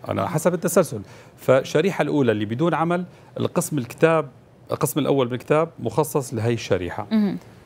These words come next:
Speaker 1: القسم الثاني مخصص للموظفين اللي عندهم وظائف شغالين بس حابين يتطوروا،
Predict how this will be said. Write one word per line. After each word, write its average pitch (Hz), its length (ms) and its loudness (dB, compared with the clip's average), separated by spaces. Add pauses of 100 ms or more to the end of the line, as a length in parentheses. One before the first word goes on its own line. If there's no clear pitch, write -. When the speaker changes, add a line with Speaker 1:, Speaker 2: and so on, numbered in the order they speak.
(240)
Speaker 1:
القسم 202 360 0
الثاني 170 400 0
مخصص 135 640 -2
للموظفين 123 720 2 (840)
اللي 101 120 2
عندهم 117 280 0
وظائف 92 540 0
شغالين 110 680 2 (920)
بس - 400 4 (200)
حابين 120 420 -2
يتطوروا، 90 500 0